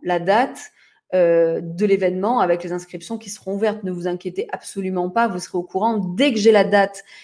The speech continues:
et que c'est bloqué, je lance. Enfin, vraiment, hein, ne vous, normalement, euh, propose une approche à la communauté de ce que tu voudrais, Louis me dit. Et oui,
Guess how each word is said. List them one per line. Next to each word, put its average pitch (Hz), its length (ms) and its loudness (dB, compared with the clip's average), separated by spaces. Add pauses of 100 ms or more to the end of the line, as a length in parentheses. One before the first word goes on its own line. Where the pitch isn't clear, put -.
(100)
et 190 80 0
que 190 80 -12
c'est 190 160 2
bloqué, 190 720 4 (200)
je - 140 -4
lance. 202 460 -2
Enfin, 73 500 -6 (100)
vraiment, 185 400 4
hein, 233 220 -2
ne 190 120 -2
vous, 175 600 -6 (360)
normalement, 185 580 2
euh, 165 420 -2 (540)
propose 254 340 6
une 247 100 6
approche 247 360 4
à 254 40 6
la 233 100 6
communauté 226 480 2
de 220 80 0
ce 226 80 -6
que 226 80 -2
tu 220 180 -6
voudrais, 208 380 6
Louis 240 360 2
me 214 100 0
dit. 262 300 -4
Et 190 120 2
oui, 330 300 6